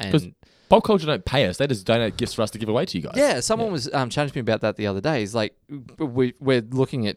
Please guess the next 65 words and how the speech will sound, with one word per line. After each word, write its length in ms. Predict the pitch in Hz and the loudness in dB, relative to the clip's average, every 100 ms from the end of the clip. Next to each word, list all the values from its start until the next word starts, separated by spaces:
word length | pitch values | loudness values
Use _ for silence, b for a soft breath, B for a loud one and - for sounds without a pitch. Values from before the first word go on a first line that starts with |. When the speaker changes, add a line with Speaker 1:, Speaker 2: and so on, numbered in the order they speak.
| - | -6
Speaker 2:
uh, 260 | - 98 92 | -4 -4 -2
guest 220 | 110 - | -4 -6
appearance 380 | 104 101 92 101 | -6 -6 -6 -8
on 60 | |
another 180 | 92 90 | -8 -8
podcast." 480 | 82 175 - 95 - | -6 -6 -6 -16 -12
He's 140 | 98 | -6
like, 160 | 110 107 | -4 -4
"Is 100 | 107 | -4
there 140 | 110 | -4
any 160 | 117 104 | -4 -4
issue 200 | 92 98 | -6 -6
with 240 | 90 - _ | -8 -10 _
sponsors? 560 | - - 104 - 101 92 | -10 -6 -6 -6 -8 -8
I 80 | |
know, 140 | 87 90 92 | -10 -10 -12
like, 180 | 87 | -14
you've 80 | 92 | -10
got 140 | - - | -10 -10
the 60 | |
Pop 160 | - - | -10 -8
Culture 260 | - 107 - | -6 -8 -10
thing." 180 | 82 | -14
I'm 80 | 82 | -12
like, 100 | 87 - | -8 -2
"Oh, 180 | 185 131 | 0 0
no, 200 | 123 92 | -6 -4
don't 260 | 110 101 | -6 -6
stress 240 | - 104 - | -6 -6 -4
about 200 | 87 - | -6 -4
that. 200 | 95 - | -4 -4
Like, 200 | 87 - | -14 -10
they 160 | 90 85 _ | -10 -10 _
help 160 | 104 98 | -8 -8
us 60 | 92 | -8
out 100 | 80 | -10
with 140 | - | -10
gifts 240 | 104 92 - | -10 -8 -8
for 160 | 92 | -10
Patreons, 500 | 82 113 113 90 85 - | -10 -8 -8 -8 -14 -14
but 120 | - - | -14 -8
that's, 240 | 139 - | -8 -8
Speaker 1:
Yeah. 40 | - | -14
Speaker 2:
that's 180 | - - | -16 -14
all 160 | 80 | -14
there 180 | 69 60 | -14 -18
is." 220 | 78 - - | -18 -18 -10
Speaker 1:
Yeah. 180 | 131 - B B B B B B - - | -8 -8 B B B B B B -20 -4
Speaker 2:
Now, 200 | 240 202 | 0 0
anyway, 320 | 233 226 117 | 0 2 0
uh, 160 | - 143 | 4 2
what 200 | 147 185 | 4 4
I 40 | |
like 280 | 170 147 139 | 6 4 4
about 300 | - 123 113 - | 0 2 2 4
Eric, 300 | 117 101 - | 2 2 2
outside 400 | 117 101 113 107 | 0 2 2 2
of 80 | 95 | 0
the 80 | - | -2
fact 220 | 104 - | -2 0
that 80 | 104 | -2
he 140 | 104 | 0
likes 240 | 98 95 | -2 0
our 100 | 95 | -2
show, 320 | 95 101 95 | 0 0 0